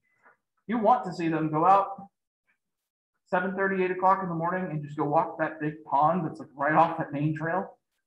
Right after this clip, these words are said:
You'll usually see a bunch of stuff swimming. That's usually what they are.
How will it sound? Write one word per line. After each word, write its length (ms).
You'll 140
usually 260
see 140
a 20
bunch 220
of 80
stuff 260
swimming. 280
That's 280
usually 240
what 160
they 80
are. 340